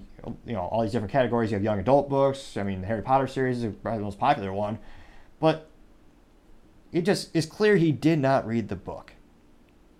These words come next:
Now, this is a fascinating thing where LeBron saw an issue where a lot of kids were not succeeding in public schools, and he thought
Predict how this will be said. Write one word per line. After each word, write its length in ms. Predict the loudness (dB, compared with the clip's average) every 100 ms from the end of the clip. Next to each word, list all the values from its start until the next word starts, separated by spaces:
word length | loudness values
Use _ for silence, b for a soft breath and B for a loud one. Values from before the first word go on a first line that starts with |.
| _ 0
Now, 260 | 8 8 6 B B B B
this 200 | 0 2
is 100 | 4
a 140 | 2 0 -6 -20 -20 -10 -2
fascinating 400 | 0 0 0 2
thing 180 | 2
where 160 | 2 2
LeBron 540 | 2 6 8 8 6
saw 220 | 4 6 6
an 80 |
issue 360 | 4 2 2 4
where 440 | 6 6 4 0 b b b b
a 60 | 2
lot 120 | 4
of 60 |
kids 160 | 4 2
were 80 | 4
not 260 | 4 2
succeeding 400 | -4 -6 -2 0
in 60 | 2
public 240 | 0 0
schools, 540 | -2 2 4 4 2 0
and 200 | -4 -2
he 80 | 0
thought 460 | 6 8 8 6